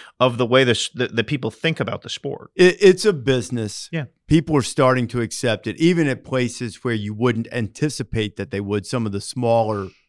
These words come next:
Speaker 2: uh, Power Five or Power Six, Seven, however you wanna look at it, depending on the sport, institutions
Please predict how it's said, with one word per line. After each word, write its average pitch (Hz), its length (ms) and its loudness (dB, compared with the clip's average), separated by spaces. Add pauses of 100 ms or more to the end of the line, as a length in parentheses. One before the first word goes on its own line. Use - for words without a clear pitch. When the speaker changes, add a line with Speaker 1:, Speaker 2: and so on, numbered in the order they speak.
Speaker 2:
uh, 98 320 -2 (540)
Power 101 280 0
Five 98 480 0
or 98 320 -4 (320)
Power 101 480 0
Six, - 880 -8
Seven, 95 640 -6
however 107 220 -2
you 104 80 -4
wanna 101 180 -6
look 104 120 -8
at 104 120 -4
it, 98 40 -12
depending 107 320 -4
on 98 100 -4
the 92 60 -12
sport, 101 380 -6 (320)
institutions 110 880 -4